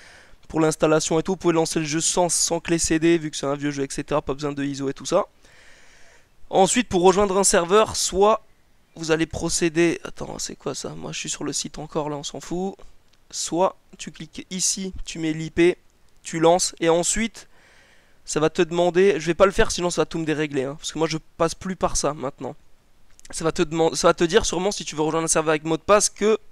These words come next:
il te faut un pass. Ça va te dire wrong password bitch. Il faut ensuite que, je vais vous montrer, je vais lancer le jeu via autre chose. Voilà, donc moi j'utilise ça, j'utilise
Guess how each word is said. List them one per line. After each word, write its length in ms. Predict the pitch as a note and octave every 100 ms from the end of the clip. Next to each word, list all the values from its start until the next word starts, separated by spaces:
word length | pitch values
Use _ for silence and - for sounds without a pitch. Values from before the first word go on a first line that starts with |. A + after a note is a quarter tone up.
| -
il 120 | F3+
te 120 | -
faut 260 | D#3+ F#3 G3
un 160 | - E3+
pass. 240 | - C3+
Ça 180 | - -
va 40 |
te 100 | -
dire 140 | D3+ D3+
wrong 260 | D3+ G3+
password 440 | F3+ G3 - F#3+ F3
bitch. 440 | C#3 E3+ E3 - - - - - - - - -
Il 100 | E3
faut 240 | G3 G3+
ensuite 520 | E3+ E3+ - G3+ G3+
que, 300 | - F#3 G3+ -
je 140 | - C#3
vais 60 |
vous 80 | C#3+
montrer, 320 | C#3 C3+ D3+
je 80 | C3+
vais 40 | C3+
lancer 260 | C#3 -
le 40 | C3
jeu 140 | D3
via 180 | C#3 C3
autre 220 | C3+ -
chose. 320 | - C#3+ C#3 - - _ _ - _ _ _ -
Voilà, 340 | D3 D3+ C3 -
donc 220 | D3+ D3
moi 140 | F3
j'utilise 400 | D#3 - D#3+ D#3+
ça, 180 | - D#3+
j'utilise 380 | C#3 - D3